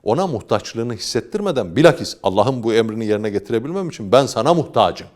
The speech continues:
Hissettire. Üslup, üslup, üslup. Tamam mı? Bir hastaya vardın ise, bir yudum su verdin ise yarından da karşı gele hak şarabın içmiş gibi. Verdiğin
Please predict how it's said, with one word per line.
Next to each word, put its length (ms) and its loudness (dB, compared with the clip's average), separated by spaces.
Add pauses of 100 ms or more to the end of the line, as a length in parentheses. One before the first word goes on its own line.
(1200)
Hissettire. 600 -16 (140)
Üslup, 440 -16
üslup, 340 -20
üslup. 280 -20 (720)
Tamam 200 -18
mı? 120 -18 (2000)
Bir 120 -6
hastaya 540 -8
vardın 300 -6
ise, 340 -14
bir 100 -8
yudum 320 -12
su 200 -16
verdin 320 -10
ise 400 -16
yarından 520 -10
da 60 -16
karşı 400 -16
gele 360 -12 (380)
hak 200 -16
şarabın 720 -14
içmiş 420 -20
gibi. 360 -12 (180)
Verdiğin 720 -6